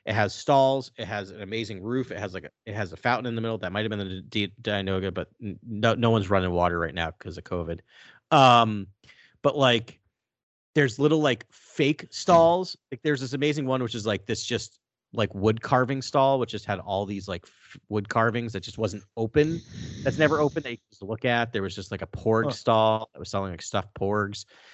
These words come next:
Speaker 1: And you go through and you come out in Ronto's Roasters and you just have a, you just have a, a, a droid turning the spit of a fake, uh, roasting Ronto. <laughs> Like
Speaker 2: And then you get a Ronto wrap?
Speaker 1: Yeah, and then you get a Ronto wrap. Carly had one of those. She said it was delicious.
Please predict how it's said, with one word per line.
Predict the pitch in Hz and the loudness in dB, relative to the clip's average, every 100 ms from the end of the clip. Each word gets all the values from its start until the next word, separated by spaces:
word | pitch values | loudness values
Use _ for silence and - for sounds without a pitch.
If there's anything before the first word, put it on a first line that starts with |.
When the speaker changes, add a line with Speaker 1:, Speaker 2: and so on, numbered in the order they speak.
| - _ | -20 _
Speaker 1:
And | 131 | 2
you | 131 | 4
go | 147 | 6
through | 147 170 | 6 4
and | 139 | 0
you | |
come | - 127 | 0 2
out | 131 | 2
in | 101 | 2
Ronto's | 107 120 127 113 98 | 0 0 0 -2 -2
Roasters | 101 117 120 - 135 120 | -2 -2 -4 -10 -8 -6
and | 104 | -8
you | |
just | 95 110 | -6 -8
have | - 110 107 | 0 0 2
a, | 107 107 107 _ _ _ _ _ | 0 -2 -4 _ _ _ _ _
you | 110 | -8
just | 101 123 | -4 -2
have | - 113 113 | 2 2 4
a, | 113 107 - | 4 2 -2
a, | 104 - 143 | -8 -6 -6
a | 98 | -6
droid | - 110 127 123 110 95 87 _ _ _ | -4 2 6 6 2 -2 -14 _ _ _
turning | - 127 120 | -6 -2 -2
the | 113 | -2
spit | - - - 120 - _ _ _ _ - | -6 -4 0 0 -2 _ _ _ _ -6
of | 101 | -4
a | |
fake, | 98 - 107 104 | -4 0 0 0
uh, | 113 101 98 95 | 0 2 0 -2
roasting | 101 104 107 - 95 | -2 0 0 -2 -2
Ronto. | 90 107 - 78 92 - _ | 0 0 -4 -6 -6 -8 _
<laughs> | _ _ | _ _
Like | 147 - - | 0 0 -6
Speaker 2:
And | 135 139 | -2 0
then | 143 | 0
you | 139 | 2
get | 135 | 2
a | 120 | 2
Ronto | 113 117 135 151 | 0 -4 -4 -4
wrap? | 165 - - _ _ _ | -4 -6 -10 _ _ _
Speaker 1:
Yeah, | 202 160 | 0 2
and | |
then | 104 | 2
you | 110 | 0
get | 113 | 2
a | |
Ronto | 110 143 107 | 2 2 2
wrap. | 92 90 | 2 0
Carly | - 117 135 | 0 2 4
had | 127 | 4
one | 127 | 4
of | |
those. | 131 | 0
She | - 101 | -2 -6
said | 107 | -6
it | |
was | 98 | -6
delicious. | 101 90 107 - - | -8 -6 -6 -8 -16